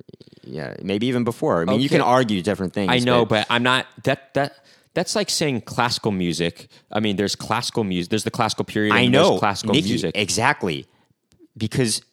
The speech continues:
Speaker 1: in, within classical music, you say there's modern music, which is beginning of the twentieth century, but then you say contemporary music, which is now
Speaker 2: I, I know,
Speaker 1: current
Speaker 2: but
Speaker 1: stuff.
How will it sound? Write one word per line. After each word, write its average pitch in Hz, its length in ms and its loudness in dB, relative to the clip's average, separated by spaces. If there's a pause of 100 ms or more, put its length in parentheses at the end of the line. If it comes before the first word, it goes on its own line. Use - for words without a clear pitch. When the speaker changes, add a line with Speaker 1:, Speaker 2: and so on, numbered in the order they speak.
Speaker 1:
in, 123 320 0
within 127 340 0
classical 127 460 0
music, 120 400 -2
you 104 100 -2
say 120 220 0
there's 107 260 0
modern 110 640 2
music, 98 460 0
which 101 160 -4
is 95 220 -2
beginning 110 320 0
of 110 60 0
the 101 60 0
twentieth 104 300 -2
century, 104 480 -2 (800)
but 113 180 0
then 127 140 0
you 139 80 0
say 127 160 0
contemporary 127 800 0
music, 82 420 -4
which 101 160 -4
is 92 360 -4
now 101 380 2
Speaker 2:
I, 123 80 0
I 123 40 2
know, 127 180 2
Speaker 1:
current 123 140 2
Speaker 2:
but 110 120 0
Speaker 1:
stuff. 80 280 -4